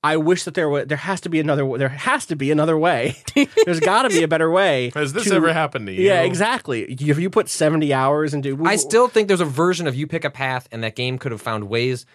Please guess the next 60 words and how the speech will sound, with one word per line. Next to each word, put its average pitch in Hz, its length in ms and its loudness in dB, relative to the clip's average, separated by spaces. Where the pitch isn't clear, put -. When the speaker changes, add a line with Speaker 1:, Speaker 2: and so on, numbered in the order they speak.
Speaker 3:
to - 80 -10
give 113 240 -6
you 131 80 -2
the 131 80 -6
perspectives 113 680 -6
of 104 200 -12
other 107 220 -4
things 113 220 -8
that 110 60 -6
were 98 120 -6
hap-, 110 320 -10
like, 127 180 -4
what 156 100 0
I 151 40 0
found 180 180 0
so 175 60 -10
profoundly 160 320 0
unsatisfying 139 640 -2
about 175 100 2
the 156 80 2
Speaker 1:
Yeah. 123 100 0
Speaker 3:
second 117 220 -4
half 123 380 -4
was 123 160 -6
the 113 180 -8
Speaker 1:
Well, 220 140 4
Speaker 3:
character 185 240 0
turns 160 320 -6
that 139 100 -2
occurred, 156 540 -2
I 165 120 0
t-, - 140 -12
found 180 380 0
no 190 120 4
justification 196 760 -2
Speaker 1:
things 294 160 0
Speaker 3:
for. 135 60 2
Speaker 1:
just 214 180 2
do. 196 160 0
There, 190 340 -2
to 226 140 -4
be 226 100 -4
clear, 214 280 2
Speaker 3:
Things 220 100 4
Speaker 1:
it - 20 2
is 180 40 4
Speaker 3:
just 196 120 2
Speaker 1:
not. 196 140 4
Speaker 3:
happen. - 180 -4
Speaker 1:
To 269 80 0
be 269 100 2
clear, 196 300 2
it 151 60 2
is 147 120 0
not 180 380 2
you 151 140 -6
get 151 120 2
a 147 60 0
different 139 260 -2
angle. 127 400 -6